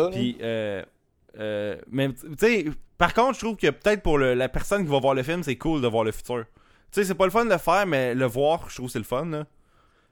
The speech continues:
Speaker 1: Mais j'adore quand que, il est comme dans la rue, il check le cinéma avec Jaws pis tout,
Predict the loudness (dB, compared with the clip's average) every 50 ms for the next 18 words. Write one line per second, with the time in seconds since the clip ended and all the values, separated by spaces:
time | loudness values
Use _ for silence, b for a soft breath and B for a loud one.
0 | _ _ _ _ 4 4 6 6 4 2 2 0 -4 b b b b b b 6
1 | 6 6 8 10 10 10 10 6 4 4 2 2 2 4 4 4 4 6 4 2
2 | 2 0 -2 -10 b b b b b b b _ _ _ 2 2 4 6 6 4
3 | 6 6 6 6 6 4 2 0 -2 -2 0 2 2 2 6 6 6 6 6 2
4 | -2 0 2 2 2 4 6 6 6 4 2 -2 0 2 4 4 6 4 2 0
5 | -2 -8 -6 -4 -2 -2